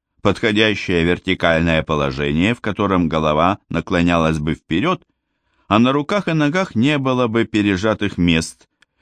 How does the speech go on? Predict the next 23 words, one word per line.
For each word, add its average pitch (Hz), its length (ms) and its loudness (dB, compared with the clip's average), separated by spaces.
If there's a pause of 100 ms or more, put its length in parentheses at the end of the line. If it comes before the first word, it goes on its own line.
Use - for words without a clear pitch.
(140)
где 110 200 2
могут 110 320 2
образоваться 92 640 0
пролежни, 82 680 0 (600)
а 104 120 0
также 165 360 0
для 143 160 0
того, 151 260 0
чтобы 147 300 -2
убедиться, 107 680 0
что - 320 -2 (220)
все 127 400 0
присоединённые 87 1040 2
к 78 80 -6
больному 85 500 2
трубки 90 400 -2
и 80 80 0
провода 78 560 0 (420)
свободны 87 880 0 (480)
и 127 120 2
нигде 110 460 2
не 123 140 2
сдавлены. 57 680 -4